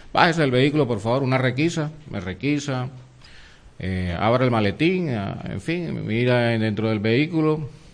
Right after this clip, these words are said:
eh, y cuando yo noto el cambio de actitud de los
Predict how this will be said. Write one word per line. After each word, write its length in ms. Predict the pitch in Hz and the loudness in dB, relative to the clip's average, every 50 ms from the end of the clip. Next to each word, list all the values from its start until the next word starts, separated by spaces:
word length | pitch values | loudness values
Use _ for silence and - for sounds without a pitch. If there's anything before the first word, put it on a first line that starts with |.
| - - - - - - - | -20 -20 -20 -20 -20 -20 -12
eh, 480 | - - 98 98 - 135 92 90 85 - - - - - - | -8 -4 -4 -2 -2 -2 -2 -4 -4 -6 -10 -14 -14 -4 0
y 240 | 185 202 202 196 196 | 0 2 2 0 -2
cuando 580 | - - - 139 135 131 127 127 117 113 110 | -8 -4 2 4 4 4 4 2 2 2 0
yo 240 | 110 95 107 120 131 | 2 2 2 4 4
noto 520 | 139 147 151 143 123 123 147 143 143 147 - | 4 6 4 4 4 2 2 0 0 0 -2
el 220 | - 104 101 92 - | -4 -4 -4 -4 -2
cambio 380 | - 123 117 127 127 135 139 | 0 2 2 4 4 4 6
de 60 | 139 | 4
actitud 460 | 139 131 139 139 123 120 131 135 131 120 | 4 2 0 -4 -2 0 0 0 2 2
de 60 | 113 104 | 2 2
los 500 | 104 107 107 107 104 - - - - | 2 0 0 -2 -4 -6 -10 -16 -18